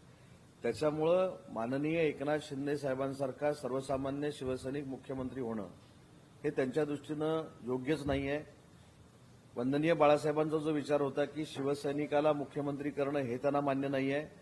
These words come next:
आणि म्हणून स्वतःचे चिरंजीव आणि स्वतःची कन्या कार्यकर्त्यांच्या, शिवसैनिकांच्या जोरावर राज्याचं प्रमुख करणं हीच त्यांची प्रायोरिटी आहे, काल त्यांच्या वाचनातनं सिद्ध झालेलं आहे. दुसरा एक प्रश्न जो आपण आपल्याला विचार-, मला विचारला,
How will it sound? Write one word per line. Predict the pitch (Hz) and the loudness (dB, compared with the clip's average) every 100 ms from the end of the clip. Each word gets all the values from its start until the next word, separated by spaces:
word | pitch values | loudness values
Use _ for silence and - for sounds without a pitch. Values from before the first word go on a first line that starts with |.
| - - - | -20 -20 -6
आणि | 120 139 | -2 0
म्हणून | 139 156 | 2 0
स्वतःचे | 165 - 117 151 151 160 | -2 -4 4 4 4 -2
चिरंजीव | 143 131 131 135 | -2 0 0 2
आणि | 156 156 | 2 0
स्वतःची | 135 120 143 143 | -4 2 2 0
कन्या | 160 143 131 110 92 - - - - - - - | -2 0 0 0 -2 -10 -20 -20 -20 -20 -8 2
कार्यकर्त्यांच्या, | 131 156 160 156 156 156 147 165 | 6 6 6 2 4 0 2 2
शिवसैनिकांच्या | 156 143 147 143 147 151 147 143 151 156 | 2 0 0 0 -2 0 0 0 2 0
जोरावर | 135 135 139 143 151 | 2 2 4 4 4
राज्याचं | 135 117 135 139 - 160 | 2 2 0 0 0 0
प्रमुख | 165 139 165 | 0 0 0
करणं | 165 151 123 107 101 - - - 156 | 0 0 2 -2 -4 -12 -20 -8 -6
हीच | 165 | 0
त्यांची | 160 143 156 | 2 2 0
प्रायोरिटी | 156 135 135 131 143 | 4 4 4 0 2
आहे, | 143 | 2
काल | 151 135 | 2 0
त्यांच्या | 135 131 143 | 0 -4 0
वाचनातनं | 117 107 123 147 | -2 -2 -8 -8
सिद्ध | 143 113 | -8 -6
झालेलं | 107 92 90 - | -6 -4 -2 -4
आहे. | - - - - - - - - | -8 -16 -18 -20 -20 -20 -20 -16
दुसरा | 131 180 | -2 2
एक | 180 - - - | 2 0 -14 -8
प्रश्न | 143 135 | -6 -4
जो | 151 147 | 2 2
आपण | 131 139 | 4 4
आपल्याला | 127 131 127 | 4 0 -4
विचार-, | 110 110 | -6 -8
मला | 104 113 | -6 -4
विचारला, | 113 107 98 | -4 -6 -8